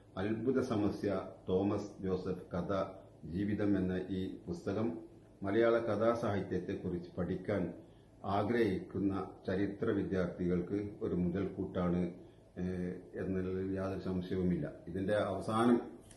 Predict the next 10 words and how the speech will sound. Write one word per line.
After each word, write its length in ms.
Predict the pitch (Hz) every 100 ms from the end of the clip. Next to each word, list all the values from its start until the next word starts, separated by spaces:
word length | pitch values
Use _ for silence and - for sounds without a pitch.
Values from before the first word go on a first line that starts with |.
| -
ഈ, 140 | 98 98
ഈ 460 | 95 92 98 98 98 101
നമ്മുടെ 380 | 101 98 98 107
ഈ 60 |
സംസാരത്തിന്റെ, 880 | 104 101 90 110 107 120 110 113 110 - - - - - - - - - - - - - - - -
ആ, 20 |
അതുപോലെ 520 | 120 123 123 123 135 135
തന്നെ 140 | 135
അൻവർ 480 | 117 123 139 143 143
അലി, 320 | 139 113 -